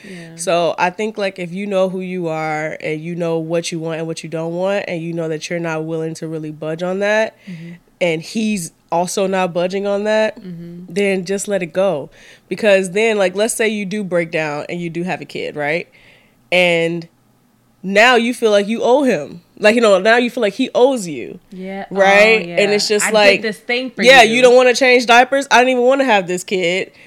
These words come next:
Speaker 2: And now you don't wanna change diapers? You don't wanna wake up in the middle of the night? Like, you wanted this so bad.
Speaker 1: A bigger problem,
Speaker 2: Yeah,
Speaker 1: yeah.
Speaker 2: so it's like, now it's like, how do you have that, how do you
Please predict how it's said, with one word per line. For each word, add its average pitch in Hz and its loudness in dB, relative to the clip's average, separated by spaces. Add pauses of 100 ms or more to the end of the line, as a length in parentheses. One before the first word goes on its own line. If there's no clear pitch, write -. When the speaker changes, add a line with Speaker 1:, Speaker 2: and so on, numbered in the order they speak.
(180)
Speaker 2:
And 208 4
now 220 6
you 233 2
don't 233 4
wanna 226 2
change 226 2
diapers? 226 2
You 220 0
don't 220 2
wanna 220 0
wake 220 2
up 220 0
in 226 2
the 220 2
middle 220 2
of 220 2
the 220 2
night? 220 4
Like, 208 4
you 240 0
wanted 220 0
this 226 -2
so 214 2
bad. 208 4
Speaker 1:
A - -20
bigger 165 -12
problem, 202 -14
Speaker 2:
Yeah, 262 8
Speaker 1:
yeah. 294 8
Speaker 2:
so 262 8
it's 262 6
like, 240 6 (180)
now 233 4
it's 233 4
like, 202 4
how 214 0
do 220 0
you 226 -2
have 202 -2
that, 180 2
how 202 0
do 226 -2
you 202 -4